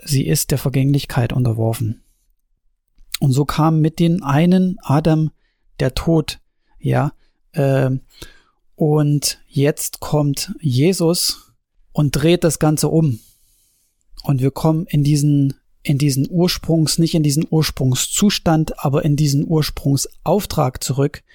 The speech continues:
mit dem Unterschied, dass wir keine, jetzt aber keine vollkommene Schöpfung vor uns haben, so wie Adam und Eva, die in, in, mitten in dieses Gartens waren, beziehungsweise in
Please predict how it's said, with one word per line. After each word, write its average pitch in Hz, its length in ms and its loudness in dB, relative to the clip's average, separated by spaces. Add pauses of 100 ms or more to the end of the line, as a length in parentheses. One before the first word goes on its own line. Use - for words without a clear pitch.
(140)
mit 151 200 0
dem 135 160 -2
Unterschied, 165 640 0
dass 151 200 -2
wir 156 80 2
keine, 143 500 0 (140)
jetzt - 440 -4
aber 139 180 0
keine 135 440 0 (360)
vollkommene 151 800 0
Schöpfung 147 520 0
vor - 240 -2
uns 127 280 0
haben, 170 340 0
so 151 140 -2
wie 131 160 0
Adam 131 320 0
und 123 140 0
Eva, 151 560 0 (140)
die 131 280 0 (340)
in, 135 720 -2 (140)
in, 131 240 0
mitten 143 300 -2
in 147 100 -6
dieses 131 320 0
Gartens 147 420 0
waren, 143 200 0
beziehungsweise 135 720 -2 (240)
in 147 440 0